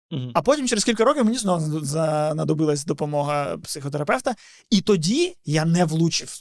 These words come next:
Speaker 2: психо-, психотерапевтом. Взагалі, ось ця жіночка, в нас контакт не стався. А прикол в тому, що просто і тоді,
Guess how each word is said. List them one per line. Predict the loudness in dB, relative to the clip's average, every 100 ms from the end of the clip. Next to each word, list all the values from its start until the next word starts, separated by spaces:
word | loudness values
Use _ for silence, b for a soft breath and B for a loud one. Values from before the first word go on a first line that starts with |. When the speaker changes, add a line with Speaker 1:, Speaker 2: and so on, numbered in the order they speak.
| _
Speaker 2:
психо-, | -6 -6 -6 -8 -8 -8
психотерапевтом. | -8 -6 -6 -4 -6 -8 -8
Взагалі, | -2 0 2 0 -2
ось | -4 -6
ця | -4
жіночка, | -2 -4 -2 -4
в | -2
нас | -4
контакт | -2 -8 0 -2 0
не | -4
стався. | 0 0 0 -6 B B
А | -4
прикол | -2 -2
в |
тому, | -2 -4
що | -4 -4
просто | -6 -4 -6 _
і | -2
тоді, | 0 0 0 0 -2